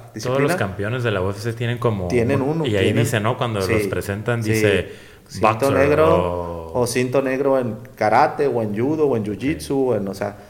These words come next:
Speaker 2: pero no, no puedes ser un peleador de, a mi, a mi opinión, de,
Speaker 1: Sí.
Speaker 2: de U F C o de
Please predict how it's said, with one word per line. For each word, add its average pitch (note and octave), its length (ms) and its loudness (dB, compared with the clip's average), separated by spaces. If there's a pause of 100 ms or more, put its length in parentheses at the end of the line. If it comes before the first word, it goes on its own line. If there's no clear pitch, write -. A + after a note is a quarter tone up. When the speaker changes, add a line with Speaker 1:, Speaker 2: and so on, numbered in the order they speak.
(280)
Speaker 2:
pero A2+ 180 0
no, A2 260 2
no A2 240 -2
puedes B2 240 0
ser B2+ 200 -4
un B2 140 -4
peleador A2 520 -2
de, A2 400 -6 (760)
a F#2 120 -6
mi, A2 80 -6
a E2+ 100 -6
mi A2 100 -6
opinión, A2+ 440 -8
de, F#2+ 400 -10 (560)
Speaker 1:
Sí. - 160 -18
Speaker 2:
de G2+ 120 -10
U G#2 160 -2
F A2+ 160 -6
C B2 300 -4
o A#2+ 120 0
de F#2 340 -4